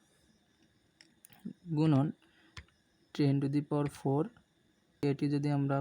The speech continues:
গুণ করি, তাহলে আমরা এখানে মানব পঁচিশ, চারটা শূন্য, তাহলে পঁচিশ, এক, দুই,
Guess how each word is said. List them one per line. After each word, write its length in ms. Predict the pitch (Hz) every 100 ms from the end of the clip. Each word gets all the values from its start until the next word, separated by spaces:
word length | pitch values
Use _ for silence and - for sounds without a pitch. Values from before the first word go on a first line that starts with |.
| 135 135
গুণ 120 | 139 135
করি, 160 | 143 160 -
তাহলে 220 | 139 139 139
আমরা 120 | 139
এখানে 180 | 135 143 143 139
মানব 200 | 135 139 147 - _ - _ _ _ _ _ _ _ _ _ _ _ _ _ _ _ _ _
পঁচিশ, 400 | 156 147 143 170 - -
চারটা 280 | 139 127 139 131
শূন্য, 220 | 127 123 117 - _ _ _ -
তাহলে 260 | 160 139 135 _
পঁচিশ, 460 | 143 139 135 147 190 - - _ _ _ _ _ _ _ _ 151 143
এক, 80 | 151 170 143
দুই, 180 | 135